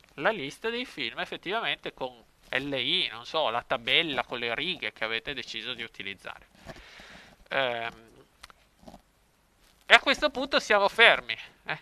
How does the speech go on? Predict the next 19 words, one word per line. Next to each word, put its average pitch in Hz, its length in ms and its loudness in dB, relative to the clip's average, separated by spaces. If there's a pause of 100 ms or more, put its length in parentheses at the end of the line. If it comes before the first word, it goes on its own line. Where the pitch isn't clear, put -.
(600)
Nel 165 160 0
senso 196 380 6
che 202 320 6 (640)
deve 165 560 4
avvenire 165 420 2
qualcosa 226 560 4
per 196 240 4
farci - 440 6
evolvere, 185 800 6
eh, 156 220 -6
in 139 120 -14
questo 151 380 -2
ciclo, 165 540 -4 (600)
un'azione 196 720 2
da 156 120 4
parte 151 360 2
dell'utente, 143 800 -2 (140)
un 113 200 -20
click 135 680 -4